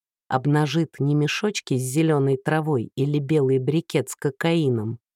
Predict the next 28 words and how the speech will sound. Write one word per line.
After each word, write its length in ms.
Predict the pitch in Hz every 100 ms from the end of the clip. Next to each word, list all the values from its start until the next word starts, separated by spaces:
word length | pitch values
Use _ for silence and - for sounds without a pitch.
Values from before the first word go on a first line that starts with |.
| _ _ _ _
но 220 | 156 170
мясницкий 800 | 160 165 - 185 170 - - 160 -
тесак 720 | - 175 - 190 135 - - _ _
с 100 | -
широким 560 | - 151 147 131 151
лезвием, 640 | 156 175 139 113 113 113 113 _ _ _ _
из 160 | 123 -
тех, 240 | 156 -
что 200 | - 139
шёл 220 | - 147
в 100 | 127
комплекте 640 | - 139 131 135 - -
из 120 | 131 123
двенадцати 640 | 131 147 139 - 131 135
ножей 460 | 135 147 139 180 170
и 100 | 135
пары 280 | - 143 135
ножниц 480 | 147 170 151 127 -
для 280 | 123 131 135
разделки 580 | 139 123 156 139 -
мяса, 540 | 143 151 180 180 - 117
вставленных 640 | - - 160 143 139 131 -
в 80 |
прорези 460 | - 165 170 139 123
в 100 | 120
бруске 420 | 135 131 - 156
светлого 580 | 135 143 131 - 135 147
дерева. 560 | 143 165 123 113 104